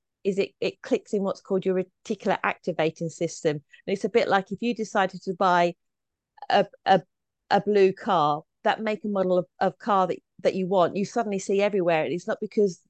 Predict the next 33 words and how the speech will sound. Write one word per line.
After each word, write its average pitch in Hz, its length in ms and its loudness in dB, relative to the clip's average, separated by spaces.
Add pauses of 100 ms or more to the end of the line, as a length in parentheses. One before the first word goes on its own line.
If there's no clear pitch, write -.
(160)
the, - 180 -2
the 202 220 2
owner, 196 320 2
the, 185 460 2 (400)
the 196 60 -6
makers 202 320 -2
of 190 80 -4
that - 200 -4
car 196 260 2
thought, - 240 -2
"Oh, 277 300 2
Charlie 240 320 -2
wants - 160 -10
to 202 100 -6
buy 196 340 2
a 196 120 0
new 196 260 0
blue, 190 380 -2 (500)
you 214 100 0
know, 165 240 2 (220)
Mercedes," 156 640 -2
we'll 160 140 -4
say. 160 340 -2 (480)
They 208 140 4
just, - 360 -2 (440)
you 214 160 -2
know, 202 60 6
you 196 220 2
just 233 200 -4
suddenly 220 240 -4
see 214 200 0
them 202 280 -4
w-, 185 120 -4